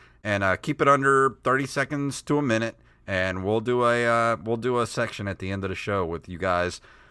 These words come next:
sending us voice messages. So go do that, if you would. Thank you. And, uh, Derek,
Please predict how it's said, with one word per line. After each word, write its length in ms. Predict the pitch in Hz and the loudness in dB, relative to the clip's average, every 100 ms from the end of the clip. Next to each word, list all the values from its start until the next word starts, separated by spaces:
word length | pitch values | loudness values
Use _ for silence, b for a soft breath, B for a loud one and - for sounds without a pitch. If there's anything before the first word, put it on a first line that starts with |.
| b _ | b _
sending 320 | - 120 131 | -6 -2 -2
us 120 | 160 175 | -2 2
voice 280 | 277 233 | 4 4
messages. 480 | 113 95 - 80 80 | 2 -2 -4 -10 -10
So 160 | - 95 | -6 -2
go 160 | 208 | 0
do 180 | 233 240 | 0 2
that, 300 | 131 87 - b b b b - | 2 0 -4 b b b b -6
if 220 | 107 - | -4 -2
you 120 | 147 | -2
would. 280 | 139 90 73 71 _ _ | 0 -2 -2 -10 _ _
Thank 240 | - 90 - | -4 -4 -6
you. 100 | - _ _ | -20 _ _
And, 300 | - 80 76 | -8 -6 -6
uh, 160 | 76 71 | -6 -6
Derek, 300 | 78 170 - | 0 0 0